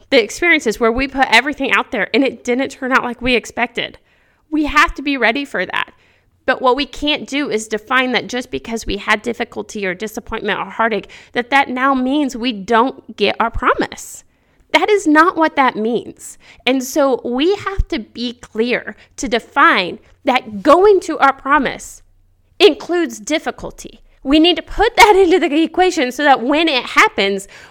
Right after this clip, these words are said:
we're not so shocked that we think we should quit.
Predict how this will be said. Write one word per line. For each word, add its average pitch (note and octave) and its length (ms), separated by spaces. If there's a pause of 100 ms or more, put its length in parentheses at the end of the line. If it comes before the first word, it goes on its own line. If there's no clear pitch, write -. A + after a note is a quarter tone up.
we're D#4 240
not D#4 260
so C#4+ 240
shocked E4+ 520
that A3 140
we A#3+ 140
think C#4 300
we A#3+ 120
should - 260
quit. - 540